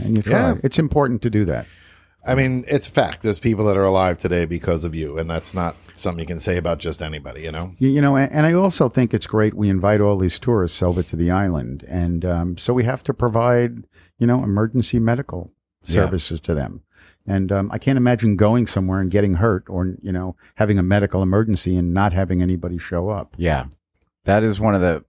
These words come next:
Speaker 3: scary things, I guess, about, you
Speaker 1: Right.
Speaker 3: know, coming out here.
Speaker 1: Right.
Speaker 3: I mean, there's
Speaker 1: It
Speaker 3: no
Speaker 1: is.
Speaker 3: hospital.
Speaker 1: Right.
Speaker 3: It's like
Speaker 1: No.
Speaker 3: the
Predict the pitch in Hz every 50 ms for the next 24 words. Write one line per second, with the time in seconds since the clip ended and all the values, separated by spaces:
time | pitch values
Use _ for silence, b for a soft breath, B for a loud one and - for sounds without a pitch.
0 | _ - - - - - - 92 90 90 87 85 - 101 95 98 92 82 80 67
1 | 76 76 73 76 76 71 - 82 73 78 73 71 67 - - - _ _ - -
2 | - 165 76 76 76 73 - - 92 87 85 87 92 110 101 76 78 71 - -
3 | - - 80 78 85 82 90 113 131 165 - - - 101 98 98 - - - 71
4 | 65 73 85 98 117 147 185 190 147 - 92 87 104 120 151 180 180 87 80 73
5 | - B